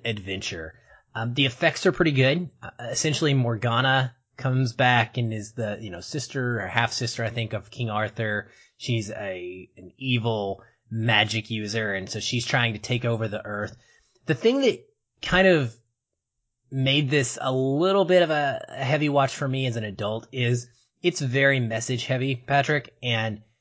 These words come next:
Joe Cornish is, like Attack the Block, using this for social commentary. It's very clearly in a Brexit type of world <laughs> that we live in, where the, the film starts off, like,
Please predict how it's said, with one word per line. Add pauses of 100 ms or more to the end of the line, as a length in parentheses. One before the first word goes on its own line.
(520)
Joe
Cornish
is, (140)
like
Attack
the
Block,
using
this
for
social
commentary. (420)
It's
very
clearly
in
a
Brexit (120)
type
of (440)
world (100)
<laughs>
that
we
live
in, (420)
where (240)
the, (100)
the
film
starts
off,
like,